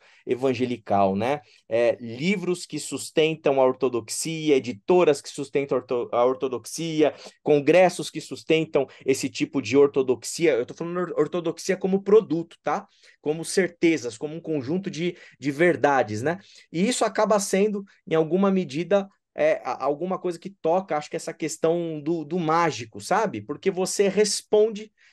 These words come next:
de maneira categórica a questões muito complexas, como, por exemplo, né, pra trazer pra, pro chão aqui, pra realidade,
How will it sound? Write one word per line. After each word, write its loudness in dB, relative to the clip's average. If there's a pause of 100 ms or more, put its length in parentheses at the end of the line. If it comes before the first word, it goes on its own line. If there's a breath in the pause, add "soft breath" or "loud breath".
(120)
de -8
maneira 2
categórica 0
a -16
questões -6
muito -4
complexas, -4
como, -6
por 6
exemplo, 4
né, -2
pra -6
trazer -4
pra, -2
pro -10
chão -2
aqui, -10
pra -8
realidade, -4